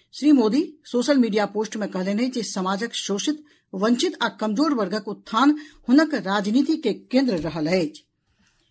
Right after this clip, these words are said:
केंद्रीय कपड़ा मंत्री गिरिराज सिंह कहलनि अछि जे पछिला दशक में वस्त्र क्षेत्र में उल्लेखनीय वृद्धि भेल अछि।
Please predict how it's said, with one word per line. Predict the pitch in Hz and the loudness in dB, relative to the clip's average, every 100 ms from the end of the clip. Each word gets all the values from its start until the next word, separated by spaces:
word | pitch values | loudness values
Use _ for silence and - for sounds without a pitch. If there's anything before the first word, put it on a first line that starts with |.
| _ _ - | _ _ 2
केंद्रीय | 311 311 427 | 6 6 4
कपड़ा | 392 311 311 | 2 2 4
मंत्री | 311 311 359 | 6 4 2
गिरिराज | 247 262 254 254 247 262 | 0 0 0 2 2 2
सिंह | 262 285 | 2 2
कहलनि | 247 226 240 247 | 2 0 2 2
अछि | 262 | 2
जे | 254 | -2
पछिला | 240 214 226 220 | -2 -4 -4 -2
दशक | 180 180 262 262 | -2 -2 0 2
में | 254 202 | 2 0
वस्त्र | 180 254 254 | -4 -4 -6
क्षेत्र | - - 220 247 | -6 -6 -2 -2
में | 170 | -2
उल्लेखनीय | 190 202 233 - 277 | -2 0 2 2 2
वृद्धि | 202 165 180 | 2 -2 -2
भेल | 160 165 | -2 -2
अछि। | 151 - | -4 -8